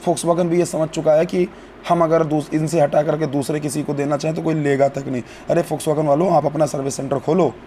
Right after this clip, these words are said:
नहीं तो लोग आपकी गाड़ियाँ लेना मना कर देंगे। साल में वैसे कहीं ज़्यादा से ज़्यादा सौ गाड़ियाँ आप बेचते होंगे, इससे ज़्यादा आप नहीं बेच पाते हो।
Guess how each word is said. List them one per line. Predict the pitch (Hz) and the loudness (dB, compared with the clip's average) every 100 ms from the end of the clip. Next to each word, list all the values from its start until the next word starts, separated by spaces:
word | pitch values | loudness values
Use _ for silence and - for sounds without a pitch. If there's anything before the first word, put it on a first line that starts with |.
| - 135 | -10 -6
नहीं | 131 | -2
तो | |
लोग | 143 139 | 0 2
आपकी | 139 143 | 0 -4
गाड़ियाँ | 135 135 131 135 | -2 -2 -2 -2
लेना | 131 127 | 0 0
मना | 135 151 | 0 -2
कर | 151 | -2
देंगे। | 143 123 117 - - - - - - - - | -2 -2 -6 -8 -20 -20 -20 -20 -20 -20 -4
साल | 156 151 160 | 2 4 4
में | 156 | 2
वैसे | 156 175 | 2 0
कहीं | 170 160 | 0 0
ज़्यादा | 151 156 | 2 2
से | |
ज़्यादा | 151 151 | 2 2
सौ | 151 160 | 2 2
गाड़ियाँ | 151 147 151 143 | 4 2 2 0
आप | |
बेचते | 135 131 - | 0 -4 -4
होंगे, | 131 120 117 - - - - - - | -6 -4 -6 -8 -18 -20 -20 -20 -4
इससे | 156 - 165 | -2 2 4
ज़्यादा | 151 160 | 4 4
आप | 156 | 2
नहीं | 160 | 0
बेच | 156 147 | 0 0
पाते | 139 127 127 | 0 0 0
हो। | 113 | -4